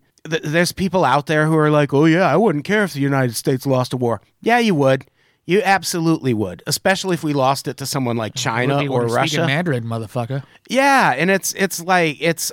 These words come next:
Speaker 1: always the people on the farthest left who are like, "Yeah, I wouldn't give a shit." And it's like, "Yeah, you'd probably
Speaker 2: You
Speaker 1: have a
Speaker 2: live
Speaker 1: lot
Speaker 2: in
Speaker 1: to
Speaker 2: a
Speaker 1: worry
Speaker 2: bubble.
Speaker 1: about." Yeah, you, you have a lot to worry about if a, a regime of that nature takes over.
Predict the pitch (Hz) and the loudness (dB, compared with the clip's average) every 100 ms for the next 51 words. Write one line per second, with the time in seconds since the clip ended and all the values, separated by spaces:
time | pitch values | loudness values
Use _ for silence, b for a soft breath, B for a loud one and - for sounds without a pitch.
0 | - 160 208 214 208 170 170 - 202 196 | -2 2 2 4 2 0 -4 -2 -2 0
1 | 175 175 147 - 175 180 165 156 175 151 | 2 2 0 2 2 2 0 0 0 0
2 | - 139 139 135 123 117 135 - 160 226 | -2 -2 0 2 0 -4 -4 0 0 0
3 | 170 143 165 143 - 202 - 143 190 202 | 0 -2 -2 -2 0 0 -2 -10 -10 -8
4 | 226 262 349 427 453 427 b b - 277 | -8 -6 -2 2 4 2 b b -2 0
5 | - 359 381 294 277 277 269 277 233 233 | 2 2 4 4 4 4 4 4 4 4
6 | 294 294 151 143 117 107 - 214 208 117 | 4 2 4 2 0 -4 -6 -2 -2 -2
7 | 110 220 160 208 269 277 202 233 226 202 | -6 -6 -4 0 2 2 2 0 0 0
8 | 262 269 160 143 120 - b b b - | 2 2 2 0 0 -6 b b b -2
9 | 160 139 - _ - _ _ - 143 127 | -2 -2 -14 _ -20 _ _ -4 -4 -4
10 | - 139 127 135 110 143 151 139 - 123 | -4 -2 0 -2 0 0 2 0 -2 -4
11 | 117 123 120 120 107 110 101 113 - 151 | 0 0 0 -4 -4 -8 -4 -4 0 0
12 | 131 98 | 0 -4